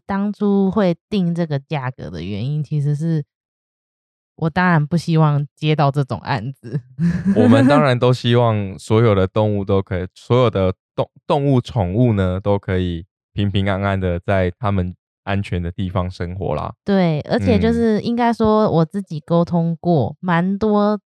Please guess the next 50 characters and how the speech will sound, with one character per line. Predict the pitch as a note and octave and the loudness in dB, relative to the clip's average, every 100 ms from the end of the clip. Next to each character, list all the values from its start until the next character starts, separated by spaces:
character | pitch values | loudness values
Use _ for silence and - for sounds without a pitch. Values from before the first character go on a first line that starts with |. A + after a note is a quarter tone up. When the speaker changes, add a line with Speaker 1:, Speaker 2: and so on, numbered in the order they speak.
| _ _ _ - | _ _ _ -4
Speaker 1:
小 | D#3+ | -2
动 | C#3+ F#3+ F3+ | 0 2 2
物 | E3+ | 2
它 | E3+ | 2
们 | E3 | 0
跑 | C#3 B2+ | 0 -2
出 | D#3 | -2
去 | D#3 D#3 | -4 -4
其 | C3+ | -4
实 | C3 | -2
都 | C#3 | 0
很 | A#2 B2+ | 0 -2
紧 | - - - | -12 -20 -16
张。 | - - _ _ _ _ - | -16 -16 _ _ _ _ -2
Speaker 2:
对。 | G2+ F2 | 0 2
Speaker 1:
所 | A#3+ | 2
以 | C4 | 2
有 | G3+ D#3+ | 2 2
时 | G3 | 2
候 | G3 F#3 | 2 4
我 | F#3 | 4
也 | |
会 | D3+ F3 | 4 2
担 | - C#3+ D#3 | 0 0 0
心 | D3+ D3+ | 0 -2
说 | D3 D3 | 0 2
他 | D3 E3+ | 2 2
们 | D3+ C#3 | 0 -2
给 | C#3 | 0
我 | C#3+ A2 | 0 0
的 | A#2+ | -2
资 | - C#3+ | -6 -6
讯 | D#3 D3 | -4 -4
其 | C#3+ | -2
实 | D3 D3 | -2 -2
对 | F#3 D#3+ | 0 0
饲 | D3 F3+ D3+ | 0 -4 -4
主 | C3 G#2 | -4 -4
来 | A2 | -4
讲 | - A#2+ | -6 -8
根 | - F3 | -6 -4
本 | C3 | -2
就 | C#3 | -2
没 | C3+ | -2
有 | A2+ D2+ | -2 -4
用。 | A2+ F#2+ - _ _ _ _ _ - | -6 -8 -14 _ _ _ _ _ -2
Speaker 2:
哎， | G#2 F#2 F2 E2+ F2 | 2 2 0 -2 0
有 | G2 | 0
可 | - F#2+ | 0 -2
能。 | E2 C2 G2+ | -4 -8 -12